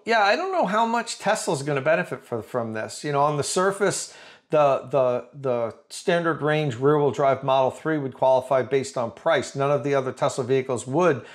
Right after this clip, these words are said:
although Tesla could lower their price to get them just under. But even now, I mean, Tesla uses the L F P battery for that, for that vehicle, and that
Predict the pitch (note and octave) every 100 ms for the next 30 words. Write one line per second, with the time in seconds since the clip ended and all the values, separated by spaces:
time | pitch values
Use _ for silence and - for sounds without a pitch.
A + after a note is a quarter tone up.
0 | - C#3+ C#3 C3 F3 D#3 D3 - E3 B2+
1 | C3+ C3+ C3 B2 - C3+ C3 - B2 A#2+
2 | - - B2+ A2+ - C#3 - - C#3 D3
3 | A#2+ G#2+ - - - - E3+ G#3+ G3+ F3+
4 | D#3+ F3+ G#3+ D#3 B2 C#3 - F#3+ - F#3
5 | D#3 C3 C#3 A2+ - C#3+ C#3 D3 B2+ -
6 | C3 C#3 D#3+ F3 C3+ - B2 B2 - -
7 | B2 B2+ A2 B2+ A#2+ - C3+ C3+ A#2 B2+
8 | D3 C#3+